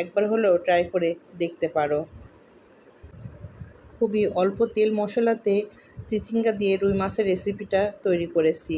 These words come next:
তোমাদের কাছে অবশ্যই ভালো লাগবে। অতিরিক্ত গরমের মধ্যে তেল মশলা খুবই কম খাওয়াটাই ভালো। এরপরে আমি চিচিঙ্গাগুলো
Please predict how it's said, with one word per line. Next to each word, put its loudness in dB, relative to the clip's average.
তোমাদের -2
কাছে -2
অবশ্যই 0
ভালো 2
লাগবে। 0
অতিরিক্ত -4
গরমের 4
মধ্যে 0
তেল 0
মশলা 2
খুবই -2
কম 0
খাওয়াটাই 2
ভালো। 0
এরপরে 2
আমি 0
চিচিঙ্গাগুলো 0